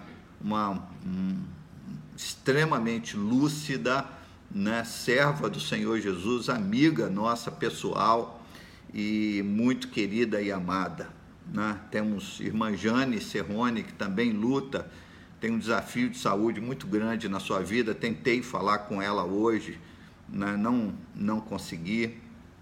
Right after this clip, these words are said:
Mas, enfim, tem a Camila, tá aqui com a gente também, a Camila, é, esposa do Daniel, e que está com covid, está em casa, tá, tá isolada, e hoje tá sendo um dia muito difícil pra ela.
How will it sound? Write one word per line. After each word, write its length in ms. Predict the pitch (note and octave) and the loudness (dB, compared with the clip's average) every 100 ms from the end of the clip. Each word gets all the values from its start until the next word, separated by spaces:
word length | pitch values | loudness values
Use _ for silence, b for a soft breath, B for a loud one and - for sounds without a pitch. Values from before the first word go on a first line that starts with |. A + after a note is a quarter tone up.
| - - - - - | -20 -20 -20 -20 -6
Mas, 260 | A#2 B2+ B2 | 2 2 4
enfim, 480 | C3+ B2+ B2 A2 F#2 | 0 0 0 0 0
tem 200 | A#2+ B2 | 0 0
a 60 | B2 | 2
Camila, 680 | A#2+ G#2+ C3 D3 B2 F#2 B B - | 0 2 4 4 4 0 B B -2
tá 80 | G#2 | -2
aqui 220 | - C#3 | 0 -2
com 140 | - | 2
a 80 | A2 | 0
gente 360 | G2+ A#2 A#2+ - | 2 0 0 -4
também, 560 | G2 F#2+ A#2 A#2+ G#2+ - - | -2 2 4 4 0 -6 -4
a 240 | G#2 G2+ | 0 0
Camila, 720 | G2+ G#2+ G2+ A2 A#2 G#2 F#2 - - B B B B B - - | -2 -4 0 2 2 0 -2 -6 -14 B B B B B -20 -8
é, 280 | G2+ G2 F#2+ | -4 -2 -2
esposa 420 | F#2 - A#2 G#2 | -6 0 0 0
do 140 | F#2+ F#2+ | -2 -2
Daniel, 680 | G2 F#2 F#2+ A#2 A#2 G#2 - - - - | -2 0 0 2 2 0 -10 -18 -16 -8
e 400 | G2 G2 F#2+ - | -4 -2 -4 -6
que 560 | - A2 G#2 G2+ G2 F2+ | -4 -2 0 0 -2 -4
está 240 | E2+ B2 | -2 -2
com 180 | - C#3 | -2 -6
covid, 640 | - G#2 E2+ A2 C3 G#2+ E2+ | -2 -4 -2 0 0 0 -6
está 180 | - | -2
em 80 | A2+ | -2
casa, 460 | A2+ G#2 A2+ G#2+ F2 | 2 2 2 0 -2
tá, 140 | F#2+ G2 F#2 F2 | -2 -2 -2 -6
tá 120 | G2 G2 | -4 -4
isolada, 640 | F2 F2+ F#2 A2 G#2+ F#2+ | -2 2 4 4 4 0
e 100 | G2+ | 2
hoje 280 | A#2+ A#2+ - | 2 2 -2
tá 120 | A2+ | -6
sendo 300 | - A2 G#2 | -2 -2 -2
um 20 | |
dia 180 | F#2+ G#2 | 0 0
muito 280 | G#2+ A2+ G2 | 0 -4 -6
difícil 480 | - - G#2+ - - | -8 -2 -2 -4 -4
pra 180 | F2+ | -2
ela. 440 | F2 G2+ G#2+ G#2 | 2 4 4 2